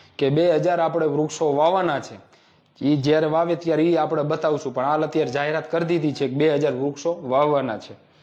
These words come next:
તેની સાથે શહેરી સડક યોજના અન્વયે હળવદ નગરપાલિકાના સરા ચોકડીથી ત્રણ રસ્તા અને ધાંગધ્રા હાઈવે સુધી આરસીસી રોડ અને સ્ટ્રોમ વોટર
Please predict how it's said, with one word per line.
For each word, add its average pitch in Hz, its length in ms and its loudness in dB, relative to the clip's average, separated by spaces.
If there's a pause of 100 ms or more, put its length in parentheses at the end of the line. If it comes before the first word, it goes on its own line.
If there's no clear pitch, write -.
(560)
તેની 170 220 2
સાથે 180 320 0
શહેરી 175 340 0
સડક 175 340 -2
યોજના 170 380 2
અન્વયે 170 280 2
હળવદ 151 280 2
નગરપાલિકાના 170 880 0 (340)
સરા 170 280 0
ચોકડીથી 170 560 0
ત્રણ 175 240 -2
રસ્તા 165 500 -2 (720)
અને 151 260 0
ધાંગધ્રા 165 440 0
હાઈવે 160 260 2
સુધી 165 320 0
આરસીસી 160 500 0
રોડ 165 220 2
અને 160 300 0
સ્ટ્રોમ 170 640 -2
વોટર 165 480 -2